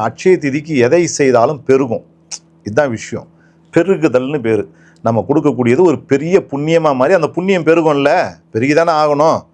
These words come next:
அப்போ அந்த புண்ணியம் நமக்கு பெருகும் போது நம்மளுடைய காரியங்கள் எல்லாம் தடைப்பட்டதெல்லாம் உடைஞ்சு தானே போகணும். அப்போ பாருங்க, இப்போ நம்ம ஏற்கனவே ஒரு வீடியோல கடன் நிவர்த்தி ஆகிறதுக்கு என்ன பண்ணணும்னு, இப்போ அட்சய திதிக்கு என்ன பண்ணினால் கடன் நிவர்த்தி ஆகும்னு பேசியிருக்கேன். இதுக்கு முன்னாடி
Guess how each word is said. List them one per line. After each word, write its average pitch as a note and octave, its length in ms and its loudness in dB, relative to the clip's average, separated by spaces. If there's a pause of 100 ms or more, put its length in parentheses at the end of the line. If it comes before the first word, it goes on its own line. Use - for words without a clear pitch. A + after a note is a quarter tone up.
(1000)
அப்போ F#3 240 2
அந்த E3 140 2
புண்ணியம் F#3+ 480 0
நமக்கு D#3 200 -4
பெருகும் F3+ 360 2
போது F#3 180 2
நம்மளுடைய D#3+ 380 2
காரியங்கள் D#3 480 2
எல்லாம் C#3+ 520 0 (420)
தடைப்பட்டதெல்லாம் D3 680 0
உடைஞ்சு D3 240 0
தானே C#3 160 2
போகணும். A2+ 520 0 (1120)
அப்போ B2+ 120 0
பாருங்க, B2+ 320 -2
இப்போ A2 140 -4
நம்ம A#2 180 -2
ஏற்கனவே C#3 340 2
ஒரு C#3 200 2
வீடியோல C#3 420 2 (300)
கடன் C3+ 320 0
நிவர்த்தி D3+ 420 -2
ஆகிறதுக்கு C3+ 480 2
என்ன C3 120 -2
பண்ணணும்னு, C3 540 0
இப்போ A#2+ 320 2
அட்சய D#3 180 -4
திதிக்கு B2+ 340 0
என்ன C#3+ 180 0
பண்ணினால் C3 320 0
கடன் C#3 260 0
நிவர்த்தி C3 320 0
ஆகும்னு B2 340 0
பேசியிருக்கேன். A2 460 -4
இதுக்கு A2+ 200 -4
முன்னாடி B2+ 300 0